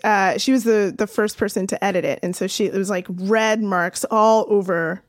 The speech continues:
the page. And I'm a fucking good writer, okay? So it was like, <laughs> "What the fuck?" So red marks all over the page.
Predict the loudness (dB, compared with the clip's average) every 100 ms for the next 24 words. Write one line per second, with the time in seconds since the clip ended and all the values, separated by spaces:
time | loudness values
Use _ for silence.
0 | -8 -6 -4 -4 -4 -8 -12 -8 -4 -4
1 | -4 0 0 2 0 2 0 0 -2 -4
2 | -2 -4 -2 -2 -2 0 -2 0 -2 -2
3 | -4 -4 -4 -4 -2 -2 -2 -2 -4 -4
4 | -12 -8 0 2 4 4 6 2 2 0
5 | 4 4 4 0 -2 -2 0 -2